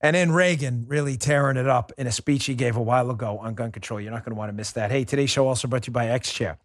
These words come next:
Can your office chair give you a massage while you're sitting at your desk? Mine can right here. X Chair. It's fantastic.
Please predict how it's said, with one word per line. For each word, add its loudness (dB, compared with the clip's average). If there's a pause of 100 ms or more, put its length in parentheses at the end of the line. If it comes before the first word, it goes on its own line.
(720)
Can 2
your 6
office 2
chair 4
give 2
you 2
a 4
massage 4
while 2
you're 2
sitting 0
at 4
your 2
desk? 2
Mine 4
can 6
right 4
here. 4 (240)
X 2
Chair. 0 (180)
It's -10
fantastic. 2